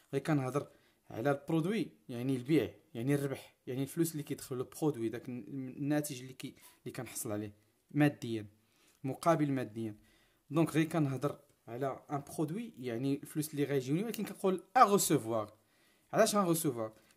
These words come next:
لان بعتهم عندي في العام ديالي. سو سون دي شارج كي كونسيرن ليكزارسيس ديالي. آه، دي برودوي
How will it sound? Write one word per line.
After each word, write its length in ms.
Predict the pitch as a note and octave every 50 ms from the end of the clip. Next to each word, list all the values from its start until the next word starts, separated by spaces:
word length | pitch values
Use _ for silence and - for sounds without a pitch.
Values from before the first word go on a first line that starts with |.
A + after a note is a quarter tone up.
| _
لان 720 | C3+ C#3 D#3+ E3 E3 D#3+ D#3+ D#3 D#3 C#3+ C3 A#2 F#2 G2 B2
بعتهم 600 | C3+ C3 B2+ A#2 - - D3+ D#3 G3+ C4+ D4 -
عندي 260 | D3+ D3+ D#3+ E3+ E3
في 80 | E3 D#3
العام 300 | B2+ A#2 B2 C#3+ D3 C3
ديالي. 380 | B2 B2 B2 A#2 A#2 D3+ - - - _ _ _ _ _ _ _ _ _ _ _
سو 120 | - C3+
سون 260 | - - D#3 D3+ C#3+
دي 80 | C3+ C#3
شارج 300 | - - C#3+ A#2+ A2+ -
كي 140 | - D3+ C#3+
كونسيرن 500 | - - G#3+ F#3+ - - C#3+ B2 A#2+ B2+
ليكزارسيس 560 | B2+ B2 A#2 A#2 B2 B2 - - A#2 A2 A2
ديالي. 340 | A2+ A2+ A2+ A#2 D3 B3 - - _ _ _ _ _ _ _ _ _ _ _ _ _ -
آه، 140 | B2 C3+ C3+
دي 380 | A#2+ - - - C#3+ B2 C3+ C#3
برودوي 560 | - - - F3 E3 C3 B2+ B2+ B2 A2